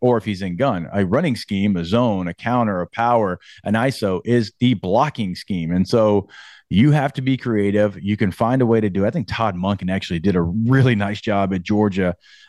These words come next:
a year ago doing that. That's why Todd Monken's going to a team like the Ravens, because what are the Ravens in the N F L? Well, they're very creative. They have a very unique personnel package that they can put together, and they can do those type of things. And so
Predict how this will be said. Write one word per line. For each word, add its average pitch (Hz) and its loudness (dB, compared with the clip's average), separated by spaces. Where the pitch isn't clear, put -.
a 110 2
year 107 2
ago 98 0
doing 101 2
that. 95 0
That's 95 -4
why 101 0
Todd 98 -2
Monken's 95 -4
going 98 -2
to 107 0
a 98 2
team 104 2
like 95 -2
the 101 -4
Ravens, 95 -2
because 95 -4
what 107 2
are 107 -6
the 101 -2
Ravens 107 -2
in 107 0
the 104 6
N 104 4
F 101 0
L? 123 2
Well, 104 -6
they're 101 -6
very 107 2
creative. 95 2
They 95 2
have 101 2
a 98 2
very 107 2
unique 104 4
personnel 107 2
package 95 -2
that 92 -4
they 104 0
can 95 -4
put - -4
together, 98 0
and 95 0
they 101 2
can 92 -2
do 104 4
those 101 0
type 98 -2
of 92 -12
things. 107 2
And 98 0
so 104 2